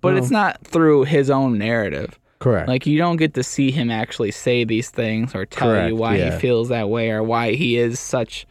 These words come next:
Speaker 2: I mean,
Speaker 1: a
Speaker 2: he is
Speaker 1: bad
Speaker 2: also
Speaker 1: person.
Speaker 2: being flayed, by the way, so,
Speaker 1: Yeah,
Speaker 2: like
Speaker 1: no doubt. I mean, like, if it,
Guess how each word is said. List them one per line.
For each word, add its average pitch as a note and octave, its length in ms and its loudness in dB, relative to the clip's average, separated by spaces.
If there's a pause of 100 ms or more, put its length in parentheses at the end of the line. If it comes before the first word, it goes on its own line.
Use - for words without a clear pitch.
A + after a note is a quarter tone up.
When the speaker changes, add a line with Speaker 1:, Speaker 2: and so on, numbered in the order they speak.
(160)
Speaker 2:
I C#3 40 2
mean, C#3+ 120 4
Speaker 1:
a D3+ 60 6
Speaker 2:
he E3 120 6
is D#3+ 80 4
Speaker 1:
bad A#2+ 160 2
Speaker 2:
also C#3 260 2
Speaker 1:
person. A2 120 0
Speaker 2:
being A2+ 320 4
flayed, F#2 500 0
by F2+ 140 0
the E2 120 -2
way, E2+ 200 -2
so, E2 560 -2
Speaker 1:
Yeah, C#4+ 220 2
Speaker 2:
like A2 100 -2
Speaker 1:
no B2 180 2
doubt. A#2 220 -2
I F2 40 -6
mean, A2 300 -2
like, A2+ 220 -4
if - 180 -2
it, A2 200 0